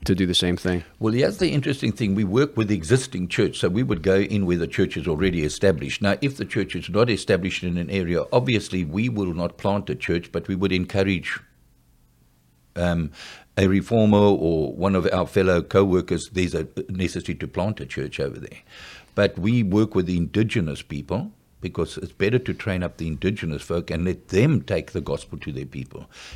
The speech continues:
Speaker 2: You see, where, where I am specifically, uh, in the past fifty to seventy years, the language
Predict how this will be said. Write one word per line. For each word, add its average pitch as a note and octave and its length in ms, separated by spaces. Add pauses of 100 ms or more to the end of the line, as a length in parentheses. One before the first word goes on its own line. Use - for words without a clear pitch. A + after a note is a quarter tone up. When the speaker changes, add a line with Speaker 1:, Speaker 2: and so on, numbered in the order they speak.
Speaker 2:
You A2+ 80
see, D3+ 200
where, A#2 180
where A2+ 320
I C#3 220
am G#2+ 260
specifically, G2 800 (460)
uh, F#2 300
in G2+ 120
the F#2 80
past G#2 300
fifty C3 320
to - 160
seventy F2+ 540
years, E2+ 600
the F#2+ 180
language F#2 580